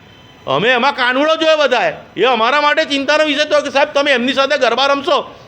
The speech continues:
તો તપાસ કોની સામે કરશો તમે? આજે બે હજાર એકવીસમાં ઇન્દિરા આવાસ યોજનાનું કૌભાંડ થયું,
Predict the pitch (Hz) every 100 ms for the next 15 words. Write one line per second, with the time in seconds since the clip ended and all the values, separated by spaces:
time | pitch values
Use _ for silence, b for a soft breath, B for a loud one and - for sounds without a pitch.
0 | B 294 294 247 302 311 349 359 339 339
1 | 349 339 285 233 208 147 131 - - -
2 | - - B B 185 247 285 285 285 285
3 | - - - 139 220 269 262 269 240 240
4 | 269 226 277 285 233 233 262 277 294 -
5 | - 214 226 277 233 240 233 262 294 285
6 | 233 214 320 294 269 214